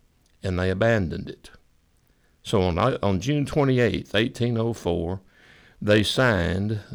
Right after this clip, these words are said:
which is now a very famous document we have in Presbyt-, in the, um, <laughs> Presbytery, in the Re-, Restoration documents, they signed the last will and testament of the Springfield Presbytery,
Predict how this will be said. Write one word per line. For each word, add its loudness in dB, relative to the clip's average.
which -4
is -4
now 0
a -14
very 2
famous 0
document -2
we -4
have -2
in -4
Presbyt-, -6
in -4
the, -6
um, -6
<laughs> -20
Presbytery, -10
in -4
the -6
Re-, -8
Restoration -2
documents, -6
they 4
signed 0
the 0
last -2
will -2
and -4
testament -8
of -4
the -8
Springfield -4
Presbytery, -10